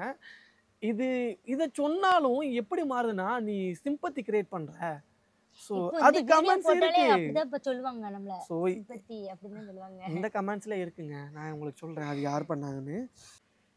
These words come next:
Speaker 1: அடுத்து மஞ்சு, மஞ்சு அப்படின்ற ஒரு சிஸ்டர் நீங்க சொல்லியிருக்கீங்க, "வீடியோ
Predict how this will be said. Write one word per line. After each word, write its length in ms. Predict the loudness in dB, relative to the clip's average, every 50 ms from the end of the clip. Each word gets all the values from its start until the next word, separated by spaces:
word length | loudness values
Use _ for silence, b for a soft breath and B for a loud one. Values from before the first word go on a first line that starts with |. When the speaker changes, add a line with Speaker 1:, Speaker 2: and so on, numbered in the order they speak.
| _ 0
Speaker 1:
அடுத்து 440 | 2 2 2 0 0 0 2 2
மஞ்சு, 840 | 2 4 2 2 2 2 2 2 0 0 0 2 2 2 2 0 -2 -4
மஞ்சு 440 | -2 -2 0 0 0 -2 -4 -6 -6 -6
அப்படின்ற 400 | -8 -6 -4 -4 -6 -4 -4 -4
ஒரு 180 | -4 -4 -6 -8
சிஸ்டர் 300 | -10 -12 -8 -4 -4 -2
நீங்க 260 | -2 -4 -4 -4 -2
சொல்லியிருக்கீங்க, 460 | -2 -2 -2 -2 -4 -4 -4 -4 -4 -4
"வீடியோ 460 | -4 -2 0 2 2 4 4 2 2